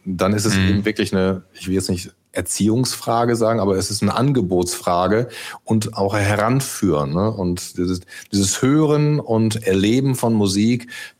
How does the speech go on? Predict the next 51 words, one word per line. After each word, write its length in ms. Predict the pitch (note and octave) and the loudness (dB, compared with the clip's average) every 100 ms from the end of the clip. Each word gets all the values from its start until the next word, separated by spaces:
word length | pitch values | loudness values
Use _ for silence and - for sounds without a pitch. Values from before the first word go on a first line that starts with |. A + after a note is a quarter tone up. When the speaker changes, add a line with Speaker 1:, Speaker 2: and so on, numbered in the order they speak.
| _ - | _ -4
Speaker 1:
wenn 220 | G#2+ G#2 | 0 2
wir 100 | G2+ | 2
das, 420 | A2 C#3 - - | 2 0 -2 -4
äh, 260 | B2+ A#2+ A2+ | 0 0 0
etablieren 560 | A2+ G#2+ F#2+ B2+ D3+ C3+ | 0 0 2 2 2 2
weiter 400 | C3 C3+ C3 B2 | 2 2 0 0
und 140 | A2+ | 0
etabliert 360 | A2 G2+ G#2 G2+ | -2 0 0 0
schaffen, 280 | G#2+ - | -2 -4
glaube 240 | A2 G2+ G2 | -2 0 0
ich, 100 | G2+ | -2
haben 120 | G#2 | -6
auch 60 | G2 | -6
die 100 | F#2+ | -8
physischen 460 | - A2 G2+ G2+ | -2 0 0 0
Medien 360 | G2+ A#2 F#2+ D#2+ | 0 0 0 -2
einfach 240 | D#2 D#2+ | -6 -8
eine 100 | E2 | -6
lange 300 | D#2+ F2 F2 | -2 -2 -2
Re-, 80 | F2+ | -6
eine 340 | F#2+ F2+ F#2 | -10 -12 -6
Relevanz 380 | F#2 G2 G#2 A2+ | -2 -2 -2 -4
weiterhin. 320 | E2+ E2 D2+ D2+ - - | -4 -4 -8 -12 -20 -10
Gucken 200 | - C3+ | -4 0
wir 40 | C3+ | 0
uns 160 | A#2 | 0
Bücher 280 | G2 C#3 - | 0 0 0
an. 180 | D#2+ D#2 | -2 -2
Wie 80 | G#2+ | -4
viele 140 | A2 | 0
Leute 260 | G2+ G#2+ G#2+ | 2 2 0
kaufen 220 | G#2+ A2 | -2 -2
immer 160 | A2 G#2 | -2 -2
noch 60 | |
Bücher? 220 | G#2+ A2+ | -2 -2
Bücher 340 | E2+ F2+ G#2+ G2+ | -2 -2 0 0
waren 180 | G2 F#2 | 0 -2
tot 220 | B2 B2 | -2 -2
seit 200 | D#2+ D#2 | -2 0
Jahren 320 | D#2+ E2 D#2+ | 0 0 -2
eigentlich. 420 | D#2 E2 A2+ A#2 - - - - - | -4 -4 -4 -4 -8 -10 -8 -10 -10
Le-, 200 | G2 G2 | -8 -6
Leute 260 | G#2 G2 G#2 | -2 0 0
kaufen 360 | G#2 G#2+ A2 G#2 | 0 -2 0 0
weiter 180 | A2 | 0
Bücher, 360 | G#2 A#2+ C#3 E2 | 0 -2 -2 -2
was 140 | E2+ | -2
einfach 520 | F#2 F2 F#2+ F#2+ - - - | -4 -4 -4 -4 -8 -14 -6
<laughs> 320 | - A#2+ - - | -2 0 0 0
cool 140 | E3+ | 0
ist, 320 | - - - | 0 -6 -6